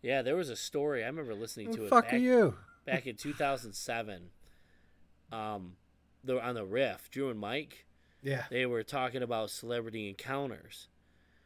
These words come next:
Speaker 1: And this guy was working at a food truck, and he's unloading all this stuff. And George Clooney had come up, and he's like, "Hey, you know, can you move out of, you, can you move out of the way?" Like, he needed to move to get,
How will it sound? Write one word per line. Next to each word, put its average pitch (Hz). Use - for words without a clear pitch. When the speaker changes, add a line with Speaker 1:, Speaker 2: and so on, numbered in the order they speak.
Speaker 1:
And 120
this 107
guy 131
was 104
working 123
at 107
a 101
food 165
truck, 117
and 107
he's 101
unloading 135
all 143
this 117
stuff. 135
And 110
George 165
Clooney 180
had 104
come 117
up, 98
and 117
he's 107
like, 98
"Hey, 131
you -
know, 110
can 127
you 139
move 139
out 127
of, 113
you, 123
can 143
you 127
move 139
out 131
of 120
the 110
way?" 135
Like, 107
he 143
needed 139
to 113
move 123
to 120
get, 120